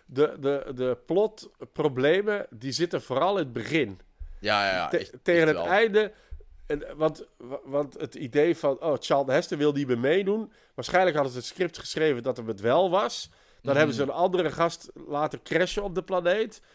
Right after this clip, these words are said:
Speaker 1: die zogezegd op zoek is naar Charl-, het personage van Charlton Heston. Die komt dan ook met Nova in contact, want natuurlijk,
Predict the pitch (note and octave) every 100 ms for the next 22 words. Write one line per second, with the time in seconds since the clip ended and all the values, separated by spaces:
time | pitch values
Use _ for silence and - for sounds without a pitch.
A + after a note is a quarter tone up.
0 | _ B2+ C#3+ E3 D3 B2 D#3+ D3 - G#3
1 | G3 F3+ B2 - - B2 D3+ G3 F3+ -
2 | F#3+ F#3 D#3 - F3+ E3+ F3+ F3+ D#3+ E3
3 | F3+ E3+ E3 E3 - F#3 - - - -
4 | C#3 G#3+ G#3+ _ _ - - A#3+ C#4 C4+
5 | G#3 G3+ A3+ B3 A#3+ - F3+ F3 D3 D3
6 | G#3+ A#3+ B3 B3+ G#3+ - A3+ B3+ A3+ G3+
7 | E3+ G3 F3+ E3